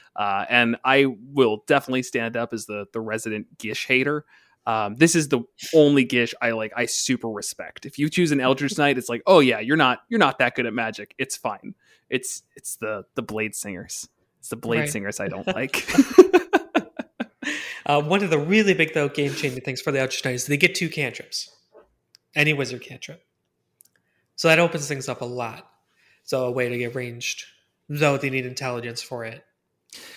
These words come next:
Speaker 2: So it's a little weird.
Speaker 1: Yeah.
Speaker 2: But it, that's not super limited. Um, and then at seventh, you get War Magic. So when you use your action to cast a cantrip, you can make a weapon attack as a bonus action, which is a really great combination.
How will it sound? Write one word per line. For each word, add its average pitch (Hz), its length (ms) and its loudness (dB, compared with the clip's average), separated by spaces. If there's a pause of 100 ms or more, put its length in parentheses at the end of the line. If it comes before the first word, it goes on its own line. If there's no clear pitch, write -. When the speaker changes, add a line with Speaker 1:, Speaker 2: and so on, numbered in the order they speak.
(340)
Speaker 2:
So 143 100 -8
it's 135 140 -6
a - 40 -4
little 123 60 -4
weird. 120 200 -2
Speaker 1:
Yeah. 101 60 -2
Speaker 2:
But 196 280 2
it, - 120 -14 (880)
that's 151 220 0
not 143 300 0
super 156 320 -8
limited. 131 480 -6 (340)
Um, 139 200 4
and 147 100 2
then 147 120 4
at 131 280 4
seventh, 151 320 4
you 147 60 -12
get 135 200 4
War 135 160 2
Magic. 127 340 -2
So 135 140 -6
when 120 140 -4
you 123 400 -10 (160)
use 151 200 2
your 156 160 0
action 143 280 -2
to 131 60 -10
cast - 260 -8
a - 40 -18
cantrip, 170 460 -2
you 135 60 -6
can 131 100 -16
make 131 160 -4
a 127 60 -4
weapon 127 260 -6
attack 127 240 -12
as 127 80 -16
a - 60 -14
bonus 127 400 -12
action, 147 420 -14 (640)
which 165 140 -4
is 151 120 -2
a 151 40 -2
really 139 180 2
great 127 240 0
combination. 123 540 -16